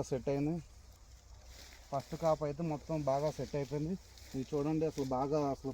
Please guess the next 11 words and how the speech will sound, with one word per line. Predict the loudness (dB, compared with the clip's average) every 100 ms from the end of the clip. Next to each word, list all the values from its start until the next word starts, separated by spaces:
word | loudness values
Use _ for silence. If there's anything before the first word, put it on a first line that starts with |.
| -2
పూత | 0 0 4
పిందెలు | 4 4 2
చూడండి | 0 0 0 -2
ఎట్టున్నాయో. | 0 2 2 -2 -12 -20 -20 -20 -20 -20 -20 -20 -20 -18 -16 -18 -18 -20 -20 -20 -20 -20 -20 -20 -20 -20 -20 -18 -16 -18 -16 -18 -18 -20 -20 -18 -14 -12
అసలు | -8 -6 -4
చెట్టుకు | 0 2 4
చూడండి | 6 6 6
ఎన్ని | 4 4
కాయలు | 2 2 2
కాసిందో. | 0 -2 -2 0 -2 -6 -20 -20 -20 -20 -20 -20 -20 -18 -12 -12
అసలు | -6 -2 0